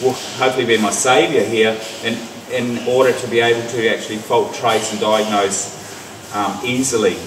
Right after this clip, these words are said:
simply, the best way I can. Let's take a look. All right, so the first thing we can see here is I've connected the probe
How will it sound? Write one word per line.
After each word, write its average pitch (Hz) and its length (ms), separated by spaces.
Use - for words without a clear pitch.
simply, 123 520
the 95 120
best 120 260
way 104 60
I 95 160
can. 120 240
Let's 110 180
take 101 180
a 101 60
look. 107 220
All 135 60
right, 127 160
so 131 160
the 120 80
first 143 380
thing 123 140
we 113 120
can 107 160
see 117 260
here 117 280
is 104 160
I've 107 180
connected 117 520
the 107 80
probe 120 520